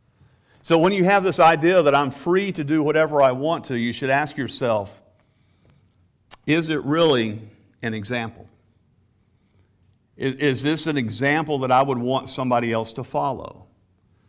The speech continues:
Because ideally, what we would want to do is somebody would follow us because we're following Christ.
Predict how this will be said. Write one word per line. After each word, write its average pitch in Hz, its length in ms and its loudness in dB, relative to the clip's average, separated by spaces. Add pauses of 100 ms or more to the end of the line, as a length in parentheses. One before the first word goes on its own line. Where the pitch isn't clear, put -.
(120)
Because 120 220 -6
ideally, 131 600 2
what 123 180 -4
we 135 160 -2
would 123 100 -4
want 123 180 -4
to 110 60 -4
do 143 220 -4
is 104 100 -6
somebody 147 360 -2
would 110 200 -4
follow 143 440 0
us 113 540 2
because 117 360 -6
we're 127 200 -4
following 120 560 0
Christ. - 640 -6